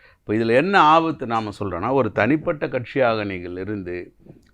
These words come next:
தேர்தலுக்காக ஒரு கூட்டு வைப்பது என்பது தேர்தல் கூட்டணி என்கிற வகையில் சில காலங்களில் நம்ம பார்க்குறோம். தேர்தல் முடிந்த உடனே அவரவர், அஹ், கொள்கைக்காக அந்த ஆட்சியை கூட எதிர்த்து போராட்டம் செய்வதை நம்ம பார்க்குறோம். அது நமக்கு பிரச்சனை இல்லை.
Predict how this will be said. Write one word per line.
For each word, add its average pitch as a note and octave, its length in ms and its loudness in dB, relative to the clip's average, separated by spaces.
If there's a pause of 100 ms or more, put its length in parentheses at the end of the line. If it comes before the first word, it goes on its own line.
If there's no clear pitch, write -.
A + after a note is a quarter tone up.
(120)
தேர்தலுக்காக D#3 800 4
ஒரு C3 220 -2
கூட்டு C3+ 320 -6
வைப்பது A2+ 440 -4
என்பது F#2+ 680 -6 (880)
தேர்தல் D3 440 4
கூட்டணி B2+ 400 -6
என்கிற G#2+ 340 -4
வகையில் A2 380 -4
சில A#2 300 -4
காலங்களில் A2 480 -2
நம்ம A#2 260 -8
பார்க்குறோம். G2 400 -2
தேர்தல் C#3 360 2
முடிந்த C3 420 -2
உடனே A#2+ 380 -4 (300)
அவரவர், B2 500 4 (100)
அஹ், G#2+ 440 -4
கொள்கைக்காக A#2+ 680 0 (500)
அந்த B2 360 4
ஆட்சியை C3 380 4
கூட C3+ 160 -2
எதிர்த்து B2 400 -4
போராட்டம் A2+ 500 0
செய்வதை G2+ 380 -6
நம்ம A#2 160 -6
பார்க்குறோம். F2+ 520 -6
அது A#2 260 -2
நமக்கு A#2+ 300 -6
பிரச்சனை G#2+ 440 -6
இல்லை. E2+ 220 -12